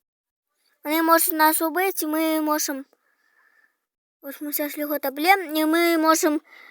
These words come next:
додому, е, телепортуватися. <clears throat> Йдемо сюди. <clears throat>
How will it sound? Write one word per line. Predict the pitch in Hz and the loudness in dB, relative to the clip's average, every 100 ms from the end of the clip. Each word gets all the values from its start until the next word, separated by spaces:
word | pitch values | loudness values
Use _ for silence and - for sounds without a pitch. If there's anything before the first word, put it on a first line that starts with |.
| _ - | _ -10
додому, | 269 285 269 262 | 2 4 4 2
е, | 262 254 240 233 233 269 | 2 0 -2 -8 -14 -8
телепортуватися. | 277 254 - 240 - 240 233 233 - - 247 _ | -8 -8 -8 -8 -6 -6 -6 -12 -10 -10 -10 _
<clears throat> | 269 247 247 - _ _ _ _ - - _ _ _ _ _ _ _ _ _ _ _ _ _ - - | -12 -10 -14 -20 _ _ _ _ -20 -20 _ _ _ _ _ _ _ _ _ _ _ _ _ -18 -8
Йдемо | 254 254 254 | -4 -2 -2
сюди. | 262 262 226 247 285 330 | -2 -6 -4 -2 -4 -6
<clears throat> | - | -8